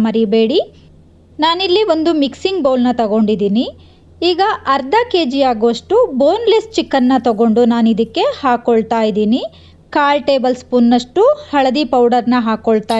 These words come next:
ಇದ್ದೀನಿ. ಒನ್ ಟೇಬಲ್ ಸ್ಪೂನ್ನಷ್ಟು ಅಚ್ಚ ಖಾರದ ಪುಡಿನ ಹಾಕೊಳ್ಳೋಣ. ಅರ್ಧ ಟೇಬಲ್ ಸ್ಪೂನ್ನಷ್ಟು ಧನಿಯಾ ಪೌಡರ್, ಅರ್ಧ ಟೇಬಲ್ ಸ್ಪೂನ್ನಷ್ಟು ಕಾಳು ಮೆಣಸಿನ ಪುಡಿನ ನಾನಿಲ್ಲಿ ಹಾಕೊಳ್ತಾ ಇದ್ದೀನಿ. ಅರ್ಧ ಟೇಬಲ್ ಸ್ಪೂನ್ನಷ್ಟು ಜೀರಿಗೆ ಪೌಡರ್, ಅರ್ಧ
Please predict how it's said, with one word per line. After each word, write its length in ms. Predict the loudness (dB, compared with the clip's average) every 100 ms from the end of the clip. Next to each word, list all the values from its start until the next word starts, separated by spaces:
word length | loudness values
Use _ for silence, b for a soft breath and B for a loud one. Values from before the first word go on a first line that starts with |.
| 0
ಇದ್ದೀನಿ. 280 | 0 0 -2 B B B -4 -2
ಒನ್ 120 | -2 -2
ಟೇಬಲ್ 320 | -2 0 -2 -4
ಸ್ಪೂನ್ನಷ್ಟು 560 | -2 0 2 0 -2 -2 -2 -4
ಅಚ್ಚ 160 | -4 -4 -2
ಖಾರದ 300 | -2 -2 -2 -2
ಪುಡಿನ 240 | 0 0 -2
ಹಾಕೊಳ್ಳೋಣ. 540 | -4 -4 -2 0 0 -2 -4 -8 B -20 _ _ _ -2 -2
ಅರ್ಧ 180 | 0 0 0
ಟೇಬಲ್ 300 | 0 2 0 0
ಸ್ಪೂನ್ನಷ್ಟು 500 | 0 2 2 0 -2 0
ಧನಿಯಾ 300 | 2 2 2 2 0
ಪೌಡರ್, 360 | 0 0 0 -2 b b b b -2
ಅರ್ಧ 160 | 0 0 0 0
ಟೇಬಲ್ 280 | 0 0 -2
ಸ್ಪೂನ್ನಷ್ಟು 540 | 0 4 4 2 0 0 0 0
ಕಾಳು 280 | 2 0 -2
ಮೆಣಸಿನ 320 | -4 -2 0 0 0
ಪುಡಿನ 240 | 0 2 2 0
ನಾನಿಲ್ಲಿ 320 | 0 0 -2 -4
ಹಾಕೊಳ್ತಾ 480 | -2 -2 -2 -2 -2
ಇದ್ದೀನಿ. 300 | 0 0 -2 -4 b b b -4
ಅರ್ಧ 160 | -2 0 0 0
ಟೇಬಲ್ 280 | 0 0 -2
ಸ್ಪೂನ್ನಷ್ಟು 500 | 0 2 2 0 -2 -2 0
ಜೀರಿಗೆ 380 | 0 0 -2 0
ಪೌಡರ್, 400 | 0 0 0 0 -2 b b b -4
ಅರ್ಧ 200 | -2 0